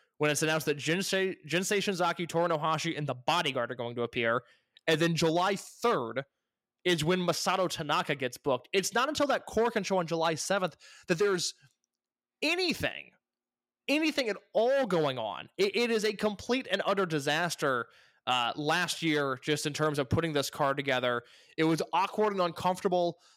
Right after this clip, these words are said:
uh, for us to do previews of Voices of Wrestling. We didn't know what was gonna happen. We didn't know what anything was gonna be. This year, three weeks out,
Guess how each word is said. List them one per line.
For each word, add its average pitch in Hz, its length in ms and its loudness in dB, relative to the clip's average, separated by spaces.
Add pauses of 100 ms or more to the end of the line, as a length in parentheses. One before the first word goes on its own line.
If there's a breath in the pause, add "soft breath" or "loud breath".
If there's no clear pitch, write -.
(140 soft breath)
uh, 151 180 2
for 185 320 0
us 196 160 0
to 185 100 -8
do 180 120 0
previews 220 460 0
of 208 80 0
Voices 220 280 -2
of 214 80 -4
Wrestling. 247 300 0
We 185 80 2
didn't 240 120 0
know 233 60 2
what 226 100 0
was 233 100 -2
gonna 233 160 -2
happen. 196 500 -2
We 220 80 2
didn't 294 140 0
know 277 80 2
what 269 140 0
anything 269 240 -4
was 247 120 0
gonna 240 140 0
be. 269 300 2 (300 soft breath)
This 226 240 0
year, 214 320 0 (420)
three 196 220 2
weeks 202 240 2
out, 160 280 0